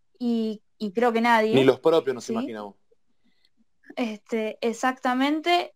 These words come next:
Speaker 1: y, y me parece que eso es buenísimo porque los jóvenes están siendo jóvenes, se están revelando ante el sistema, que es algo que no vimos en estos últimos años, donde la juventud estaba tomada por el kirchnerismo.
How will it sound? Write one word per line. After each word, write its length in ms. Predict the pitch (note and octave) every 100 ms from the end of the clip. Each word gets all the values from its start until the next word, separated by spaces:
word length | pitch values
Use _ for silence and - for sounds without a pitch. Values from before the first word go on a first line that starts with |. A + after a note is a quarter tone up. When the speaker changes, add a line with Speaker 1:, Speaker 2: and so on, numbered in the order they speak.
| -
Speaker 1:
y, 500 | B3+ B3 A#3 A#3 -
y 100 | A#3
me 180 | A#3 A3+
parece 520 | A3 A3 D4 F4 C#4
que 440 | C4 A#3+ A#3 G#3+ -
eso 220 | A#3+ C#4
es 60 |
buenísimo 640 | A3+ A3+ A3+ C4 D#4 C#4+ A3+
porque 260 | G#3 G#3
los 120 | G#3 F#3+
jóvenes 400 | C4+ E4 D4 B3
están 320 | - B3+ C4
siendo 540 | C4+ C4 C4+ D#4 F4 _
jóvenes, 500 | - D#4 A3+ G3+ G3
se 60 |
están 200 | G3+ B3 C4
revelando 800 | C#4 B3 C4 C#4 D4+ D#4+ F4+ _ _ _ _
ante 500 | - A#3 C4 C4 D#4 C#4
el 100 | A3+
sistema, 580 | A3+ - E4 D#4+ E4+
que 60 | B3+
es 100 | A#3+
algo 200 | C4 C#4
que 100 | A#3+
no 280 | A#3+ C4 C4
vimos 760 | G#3 A3 F#4+ C#4+ A#3+ E4 - - _ _ _
en 120 | G#3+ G#3+
estos 300 | G3+ A#3+ B3+
últimos 400 | A#3+ B3+ B3+ B3+
años, 240 | C4+ D#4
donde 200 | A#3+ G#3+
la 100 | G3+
juventud 380 | - G#3+ G#3 C4
estaba 320 | C4+ A#3 A#3
tomada 360 | A3+ A3+ B3 C4+
por 160 | A3+
el 160 | G#3 F#3+
kirchnerismo. 880 | G#3 G#3 G#3 C#4+ C5 A#3 F#3+ F3